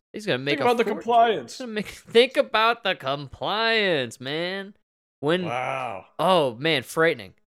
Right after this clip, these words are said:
Speaker 1: They're, they're all, so that's the point. You know, we talked about this a long time ago. covid seemed a little off. Why? 'Cause it was the beta test.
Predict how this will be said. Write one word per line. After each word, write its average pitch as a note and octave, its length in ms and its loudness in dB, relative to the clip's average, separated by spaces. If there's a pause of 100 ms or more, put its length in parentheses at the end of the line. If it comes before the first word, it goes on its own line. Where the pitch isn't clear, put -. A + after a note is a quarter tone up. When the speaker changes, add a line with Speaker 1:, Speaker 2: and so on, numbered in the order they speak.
(300)
Speaker 1:
They're, F3 240 4
they're F3+ 280 2
all, G#3 300 2
so G#3 280 0
that's G3+ 260 -2
the F#3+ 80 -8
point. G#3+ 320 -2 (320)
You E3+ 100 -2
know, F#3+ 140 6
we D3+ 160 0
talked G3+ 240 0
about D#3+ 160 0
this C3 100 -12
a C3 60 -2
long A#2 180 -2
time D#3+ 240 -2
ago. F#2+ 300 -6 (640)
covid B3 500 4
seemed A3+ 360 -2
a G#3 40 4
little F#3+ 320 4
off. C3 460 2
Why? C#3+ 420 0
'Cause D3 160 -8
it D#3 60 -2
was C#3+ 160 -4
the C3 80 -8
beta D3+ 400 2
test. - 500 -14